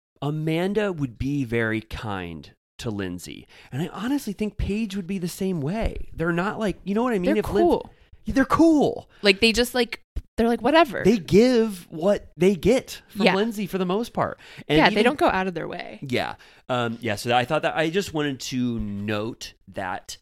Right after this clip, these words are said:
Speaker 1: this could have started off on a good foot with Carl and Lindsay. They weren't like a skunk that just sprayed
Speaker 2: No.
Speaker 1: its skunk
Speaker 2: And Carl
Speaker 1: smell
Speaker 2: had
Speaker 1: when
Speaker 2: a
Speaker 1: they
Speaker 2: great
Speaker 1: walked in.
Speaker 2: night,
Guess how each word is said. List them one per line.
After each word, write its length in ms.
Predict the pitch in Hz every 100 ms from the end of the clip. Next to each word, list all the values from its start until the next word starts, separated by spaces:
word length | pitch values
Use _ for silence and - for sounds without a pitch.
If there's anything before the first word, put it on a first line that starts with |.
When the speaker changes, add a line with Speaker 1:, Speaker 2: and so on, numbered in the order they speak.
| _ _ _ _ 101 _ -
Speaker 1:
this 320 | 147 156 - -
could 420 | - - 202 156
have 220 | 110 90
started 400 | - - 92 85
off 460 | 76 65 76 - - - _ _ _ _ _ -
on 180 | 135
a 80 | 120
good 240 | 104 107 92
foot 320 | - 104 -
with 160 | 98
Carl 260 | - 104 92
and 80 | 92
Lindsay. 240 | 92 90 - -
They 200 | 156 180
weren't 500 | 156 135 143 110 -
like 260 | 95 98 -
a 100 | 95
skunk 680 | - - - 101 76 - -
that 160 | 92 -
just 240 | 98 -
sprayed 380 | - - - 339
Speaker 2:
No. 140 | -
Speaker 1:
its 140 | 175 -
skunk 240 | - 233
Speaker 2:
And 40 |
Carl 300 | - 202 294
Speaker 1:
smell 20 | 302
Speaker 2:
had 120 | 190
Speaker 1:
when 20 |
Speaker 2:
a 20 |
Speaker 1:
they 40 | 180
Speaker 2:
great 140 | 180
Speaker 1:
walked 120 | -
in. 60 | 175
Speaker 2:
night, 200 | -